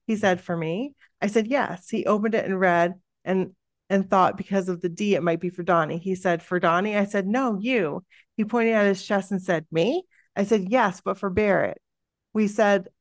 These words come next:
that, like, four times. Lip reading is hard. He finally understood, looked up and read it and laughed. He held it in front of him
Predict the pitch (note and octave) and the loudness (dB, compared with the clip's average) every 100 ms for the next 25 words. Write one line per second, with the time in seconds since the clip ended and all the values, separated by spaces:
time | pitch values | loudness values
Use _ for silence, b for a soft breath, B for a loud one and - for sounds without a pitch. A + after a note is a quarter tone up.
0 | - F#3 F#3 F#3 - F#3+ F3+ F#3 D#3 D3+ | 0 2 4 0 2 0 2 -2 -4 -8
1 | F3+ F3+ G#3 G#3+ G#3 G3+ F#3+ F3+ F3+ D#3+ | -8 -2 -2 0 0 2 0 -2 -2 0
2 | F3+ F#3+ G#3 G#3+ A3+ B3+ C4 - G#3 G3+ | -2 -4 0 2 2 0 -2 -4 -4 -2
3 | G3+ G#3+ G#3 G3 - F#3 F3+ F#3 F3+ F3 | -2 -2 -2 -2 -4 0 0 0 -4 -2
4 | D#3 C3 - - G3 G3+ G3+ A3+ A3+ G#3+ | -2 -2 -8 -6 -2 0 0 -4 -2 -2
5 | F#3+ F#3 G3 G3 | 0 -2 -2 -4